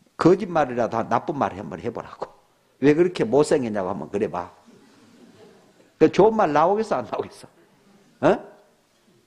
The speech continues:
이거 피-, 우리 생활화해야 된다니까. 그 대접 받기는 좋아하면서 상대방을 대접 안 해주면 되겠냐 그라. 베푸는 만큼 받아들이게 돼 있어요. 그래서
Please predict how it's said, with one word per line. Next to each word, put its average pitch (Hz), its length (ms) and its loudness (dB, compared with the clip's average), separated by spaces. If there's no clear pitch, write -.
이거 220 220 6
피-, - 260 -4
우리 202 200 0
생활화해야 277 600 0
된다니까. 117 560 -2
그 220 180 2
대접 269 360 0
받기는 208 420 0
좋아하면서 131 480 0
상대방을 226 480 2
대접 185 320 4
안 131 160 0
해주면 135 320 -6
되겠냐 120 320 -4
그라. 92 200 -6
베푸는 247 400 0
만큼 240 400 -2
받아들이게 98 500 -4
돼 73 100 -10
있어요. - 260 -10
그래서 131 260 2